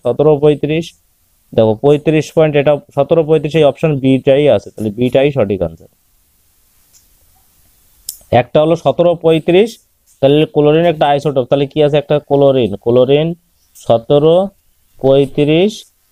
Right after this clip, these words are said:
আর একটা আছে chlorine সতেরো সাঁইত্রিশ, ঠিক আছে? ভর সংখ্যা,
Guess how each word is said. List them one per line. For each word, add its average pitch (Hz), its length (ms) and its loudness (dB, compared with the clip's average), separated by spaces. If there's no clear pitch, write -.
আর 120 160 4
একটা - 220 -6
আছে 151 140 -4
chlorine 135 460 2
সতেরো 147 460 0
সাঁইত্রিশ, 127 520 -2
ঠিক 156 200 0
আছে? 196 140 -4
ভর 123 200 0
সংখ্যা, 101 280 -6